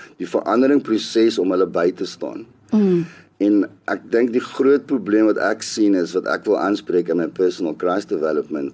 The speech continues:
Speaker 1: wat ek wil begin, is iets waar ek letterlik, ek sien die, die ouers en die vrouens, selfs my eie vrou, wat nou langs my sit hierso. Dit is, dit, dit, dit is baie moeilik vir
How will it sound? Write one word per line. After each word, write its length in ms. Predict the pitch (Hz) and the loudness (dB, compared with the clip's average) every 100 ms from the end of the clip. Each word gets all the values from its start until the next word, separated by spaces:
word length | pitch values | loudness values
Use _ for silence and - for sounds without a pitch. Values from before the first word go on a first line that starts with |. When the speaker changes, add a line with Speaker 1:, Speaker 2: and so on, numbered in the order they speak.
| - | -10
Speaker 1:
wat 100 | 76 | -8
ek 260 | - 76 - _ - | -8 -10 -16 _ -14
wil 120 | 85 | -10
begin, 320 | 76 87 - 78 | -8 -8 -8 -8
is 160 | 82 - | -8 -6
iets 240 | 117 - | -6 -4
waar 180 | 104 92 90 | 0 0 0
ek 80 | |
letterlik, 720 | 92 90 90 117 104 101 - - _ _ - | 0 0 0 0 2 0 -2 -14 _ _ -8
ek 140 | - | -8
sien 280 | - 135 131 | -2 2 4
die, 160 | 131 - - | 2 0 -2
die 160 | 101 - | -2 2
ouers 540 | 95 107 117 120 - - | 2 4 4 4 -2 -6
en 140 | 87 | -4
die 100 | 90 85 | -4 -4
vrouens, 480 | 98 104 113 113 110 | -2 0 2 0 0
selfs 160 | 98 | -2
my 160 | 107 90 | -2 2
eie 160 | 104 | 2
vrou, 480 | 101 - 101 104 104 - | 0 0 2 4 2 -4
wat 100 | 85 | -4
nou 160 | 90 | -2
langs 320 | 87 87 92 101 | 0 0 -2 -2
my 80 | |
sit 240 | 98 98 90 | -2 -4 -4
hierso. 340 | 92 - 104 107 - - - - - - - _ - | -6 -4 -4 -6 -18 -20 -20 -20 -20 -20 -20 _ -20
Dit 140 | - 110 | -4 -2
is, 160 | 104 | -2
dit, 180 | 113 - | -2 -2
dit, 200 | 104 90 | -4 -2
dit 240 | 110 - 117 | -4 -2 -4
is 120 | 117 | -4
baie 380 | - 98 127 170 | 0 2 2 4
moeilik 480 | 117 113 117 113 | 4 4 4 2
vir 180 | 113 107 | 0 0